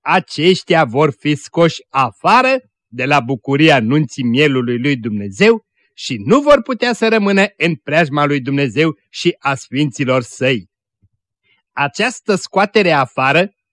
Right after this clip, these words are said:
adică scoatere afară din posibilitatea intrării în Dumnezeu, va fi însoțită de mare tânguire, deoarece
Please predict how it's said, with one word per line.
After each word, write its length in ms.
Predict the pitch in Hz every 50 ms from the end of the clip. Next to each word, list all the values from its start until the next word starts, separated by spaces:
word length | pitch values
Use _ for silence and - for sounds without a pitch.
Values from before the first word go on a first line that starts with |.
| _ _ _ _ _
adică 420 | - 135 135 135 139 - - 143 -
scoatere 720 | - _ - - - 190 180 185 - 175 156 156 156 - _
afară 540 | - 135 135 123 - 208 220 233 190 160
din 220 | 143 123 147 147 139
posibilitatea 1120 | - - 156 147 - - 143 127 127 139 131 135 127 - - 180 175 170 - 151 139 135 -
intrării 640 | - 143 147 147 135 - - 151 175 165 143 131 - _
în 280 | - 165 180 175 151 123
Dumnezeu, 840 | 131 135 127 123 117 113 110 101 - - 120 156 208 247 262 - _ _ _ _ _ _ _ _ _
va 220 | - 107 139 139 131
fi 280 | - - 170 185 180 -
însoțită 720 | - 160 156 143 - - 135 131 - - 160 - - 143 135
de 200 | 117 110 131 131
mare 500 | 113 107 104 113 139 175 208 226 247 233
tânguire, 880 | 196 _ - 233 226 220 196 208 214 208 208 208 202 202 202 196 - _ _ _ _ _ _
deoarece 840 | _ 95 98 135 143 143 143 143 143 143 131 - - - 170 160